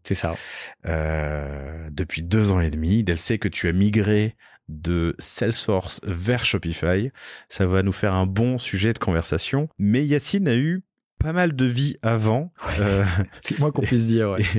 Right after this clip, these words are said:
Speaker 2: et, et franchement, je sais pas par quel bout le prendre. Donc, on va le prendre de manière chronologique, je pense.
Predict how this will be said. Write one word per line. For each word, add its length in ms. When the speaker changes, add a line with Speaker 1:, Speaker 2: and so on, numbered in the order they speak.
Speaker 2:
et, 80
et 40
franchement, 420
je 100
sais 160
pas 120
par 200
quel 160
bout 280
le 120
prendre. 400
Donc, 180
on 60
va 60
le 60
prendre 200
de 60
manière 280
chronologique, 640
je 180
pense. 440